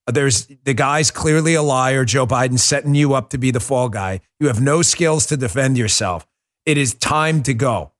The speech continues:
Take my advice. I'm telling you, p-, put all the politics aside. I'm not your friend, but I'm telling you as a human being, it's time for you to leave. You look like a complete imbecile up there now.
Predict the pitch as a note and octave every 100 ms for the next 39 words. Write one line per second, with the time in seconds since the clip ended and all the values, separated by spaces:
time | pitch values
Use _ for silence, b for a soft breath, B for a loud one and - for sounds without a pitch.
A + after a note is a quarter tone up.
0 | _ _ _ _ _ _ _ _ D3+ E3+
1 | G3 G3 D#3+ G3 A#2 - - B2+ B2 D3
2 | F3+ F#3 E3 A2+ - B2 - D#3+ E3 F#3+
3 | D#3+ F3+ F3+ - - D3 - C#3+ F2+ -
4 | _ _ _ A2 C#3+ D#3 E3 - G3+ E3+
5 | D#3+ D3 - _ _ _ _ _ C3 B2+
6 | A2+ D#3 E3+ F3 E3+ C3 A#2+ - - -
7 | F3 F#3+ D3+ F#3 E3 G#2+ F#2 - _ -
8 | B2 - - D3 B2+ D3 C#3+ C3 A#2+ G#2+
9 | E2 _ _ _ C#3+ D3+ E3+ - D3+ B2+
10 | B2+ A#2+ A#2 D#3+ E3 D3+ C#3+ B2 - F#2
11 | F2 - G2 F2 E2 D#2+